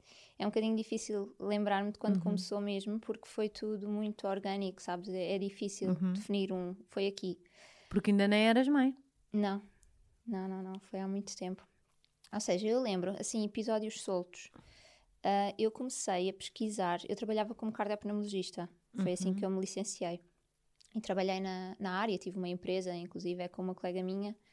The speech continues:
Speaker 1: ah, de exames ao domicílio, e foi muito engraçado também tudo o que, o que isso trouxe. Mas então, eu trabalhava como cardiopneumologista e havia momentos, ahm,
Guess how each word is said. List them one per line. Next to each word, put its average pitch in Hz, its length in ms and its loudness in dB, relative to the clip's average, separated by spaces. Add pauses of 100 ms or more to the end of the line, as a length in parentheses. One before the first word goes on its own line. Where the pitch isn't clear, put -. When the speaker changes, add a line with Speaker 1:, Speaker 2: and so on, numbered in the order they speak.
(520)
Speaker 1:
ah, 180 160 0
de 175 100 -2
exames 175 300 -2
ao 185 120 -2
domicílio, 190 520 -2
e 196 40 -2
foi 180 140 -8
muito 180 200 -4
engraçado 180 500 -4
também 175 240 -6
tudo 175 220 -4
o 175 40 -2
que, 170 300 -6
o 170 80 -6
que 175 140 -8
isso - 180 -6
trouxe. - 400 -10 (600)
Mas 214 120 0
então, 233 240 0
eu 196 80 2
trabalhava 208 360 2
como 208 160 -4
cardiopneumologista 220 800 -2
e 240 160 0
havia 233 200 0
momentos, 226 640 -4
ahm, 214 440 0